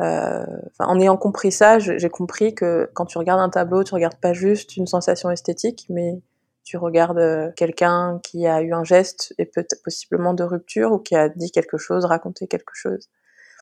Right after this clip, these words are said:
Et ça, c'est quelque chose qui continue de cheminer beaucoup, euh, même encore maintenant. C'est la même chose pour, euh, pour la littérature ou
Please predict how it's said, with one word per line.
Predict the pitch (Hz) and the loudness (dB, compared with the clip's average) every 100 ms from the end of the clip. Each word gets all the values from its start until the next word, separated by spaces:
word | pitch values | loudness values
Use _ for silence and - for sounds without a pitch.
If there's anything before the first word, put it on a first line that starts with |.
| - | -8
Et | 165 160 156 | -2 0 0
ça, | - | 0
c'est | 170 | 0
quelque | - 151 | -2 -6
chose | 190 - | -6 -6
qui | 175 | -6
continue | 160 160 170 | -6 -6 -6
de | 180 | -6
cheminer | - 170 170 175 | -4 -4 -2 -4
beaucoup, | 165 160 196 185 | -4 -8 -4 -2
euh, | 165 | -2
même | 165 165 | -2 -6
encore | 165 - 170 | -8 -8 -8
maintenant. | 170 170 160 - | -8 -8 -10 -12
C'est | - | -6
la | 175 | -2
même | 175 175 | -2 -4
chose | 175 180 180 | -4 -6 -6
pour, | _ 185 170 | _ -6 -4
euh, | 165 180 _ _ _ _ _ _ _ _ | -4 -8 _ _ _ _ _ _ _ _
pour | - 165 | -6 -2
la | 165 | 0
littérature | 165 170 160 160 240 247 240 - | 2 2 2 2 4 2 0 -16
ou | 196 180 185 180 | -12 -10 -8 -10